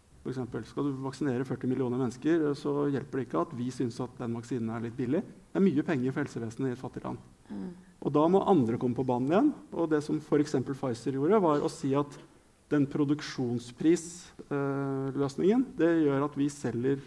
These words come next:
Speaker 1: eh, tror vi har endt opp med totalt to milliarder vaksiner som vi har solgt til amerikanske myndigheter for produksjonspris, og så har amerikanske myndigheter donert det til Covax. Da er det ikke produksjonspris lenger for fattige land, da er det gratis.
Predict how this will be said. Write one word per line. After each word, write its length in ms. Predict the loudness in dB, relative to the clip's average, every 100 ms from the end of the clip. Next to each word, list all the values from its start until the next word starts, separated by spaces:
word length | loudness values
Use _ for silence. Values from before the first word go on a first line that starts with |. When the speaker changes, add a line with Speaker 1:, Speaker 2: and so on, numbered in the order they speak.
| -10
Speaker 1:
eh, 200 | -10 -10 -8
tror 220 | -6 -2
vi 80 | -2
har 100 | 0
endt 200 | -2 -4
opp 80 | -6
med 140 | -6
totalt 340 | -6 -6 -6 -6
to 300 | -2 0 0
milliarder 720 | 0 2 2 0 0 0 0
vaksiner 420 | 0 0 0 0
som 140 | 0 -2
vi 80 | -2
har 80 |
solgt 240 | -2 -6 -4
til 80 | -4
amerikanske 580 | -4 -4 -6 -6 -4
myndigheter 460 | -2 -2 -2 -2 -4
for 160 | -4 -6
produksjonspris, 760 | -6 -6 -8 -2 2 2 0 -16 -20 -20 _ -10
og 80 | -2
så 60 |
har 80 | 2
amerikanske 480 | 2 2 2 0 2
myndigheter 500 | 2 2 2 2 2
donert 480 | 4 4 4 0 -4
det 140 | -4 -2
til 40 |
Covax. 540 | -2 -4 -6 -10 -20 -20 _ _ 4
Da 80 |
er 60 | 4
det 80 | 4
ikke 100 | 0
produksjonspris 560 | 0 2 -2 -2 -2 0
lenger 220 | 0 0
for 160 | -2 -4
fattige 140 | 0 2
land, 80 | 4
da 80 |
er 80 | 2
det 80 | 0
gratis. 640 | -4 -6 -10 -12 -12 -20